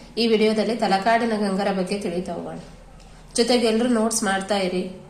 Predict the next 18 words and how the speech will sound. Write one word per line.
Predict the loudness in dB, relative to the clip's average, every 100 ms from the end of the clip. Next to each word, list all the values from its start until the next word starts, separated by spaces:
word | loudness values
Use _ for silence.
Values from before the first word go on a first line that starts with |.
| -20 -20 -20 -20 -2
Notes | 2 2 2
making | 0 0
is | 0 2 2
very |
important | 0 0 0 0 -2
for | -2 -6 -4 -4 -4 -4
any | -2 0 0
competitive | 2 0 0 -4 -4
exams. | -6 -6 -2 -2 -2 -6 -8 -16 -20 -20 -20 -20 -20 -20 -20 -20 -20 -20 -20 -20 -20 -20 -20 -16 2
ಫೈನ್, | 4 4 -2 -10 -12
ಹಿಂದಿನ | -8 -2 0 2
ಈ, | 2 2 0 0
ಹಿಂದಿನ | 2 4 2
ಕ್ಲಾಸಲ್ಲಿ | 4 4 4 0
ನಾವು | 2 2 0 0
ಕದಂಬರ | -2 0 2 2
ಬಗ್ಗೆ | 2 0 0
ಓದಿದ್ವಿ. | 0 -2 -2 -2 -4 -6 -10